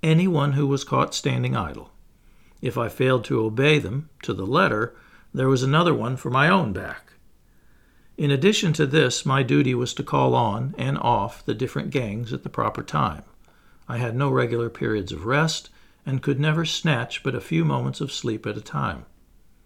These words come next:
It's the custom in Louisiana, as I presume it is in other slave states, to allow the slave to retain whatever compensation he may obtain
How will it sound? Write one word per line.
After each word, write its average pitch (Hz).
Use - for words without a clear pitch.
It's 139
the 143
custom 180
in 156
Louisiana, 143
as 113
I 120
presume 123
it 123
is 123
in 123
other 110
slave 110
states, -
to 139
allow 147
the 156
slave 127
to -
retain 123
whatever 120
compensation 120
he 127
may 117
obtain 123